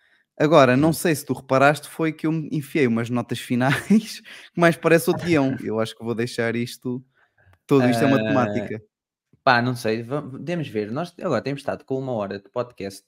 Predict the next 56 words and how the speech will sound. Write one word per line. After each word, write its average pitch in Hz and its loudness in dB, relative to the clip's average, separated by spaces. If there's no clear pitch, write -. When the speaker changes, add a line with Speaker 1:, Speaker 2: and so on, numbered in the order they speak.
Speaker 2:
e 127 -4
a 123 2
malta 98 -2
até 107 -8
pode 98 -6
dar 95 -2
feedback 92 -12
se - -10
acha 107 -4
boa 107 -4
ideia 123 -6
o, - -10
a, - -18
a - -14
duração, 117 -4
não 101 -6
é? 117 -4
Porque - -18
eu - -16
também 190 -4
acho 185 -8
que - -20
se - -20
calhar 170 -4
por 170 -14
mais 170 -6
que - -14
uma 156 -6
hora 156 -2
a - -4
malta 151 -8
depois 147 -12
pode-se - -10
fartar, 151 -4
às 117 -6
vezes 113 -14
até 127 -14
podem 113 -10
ter 107 -8
tempo. 139 -10
Portanto, 113 -4
nós 151 -4
até 170 -4
temos 175 -10
estado - -6
com 120 -6
uma 131 -4
hora 98 -2
de 95 -14
podcast, - -8
pá, - -20
mais 98 -12
minuto, 104 -4
Speaker 1:
Uhum. 113 -6
Speaker 2:
menos 101 -6
minuto. 104 -6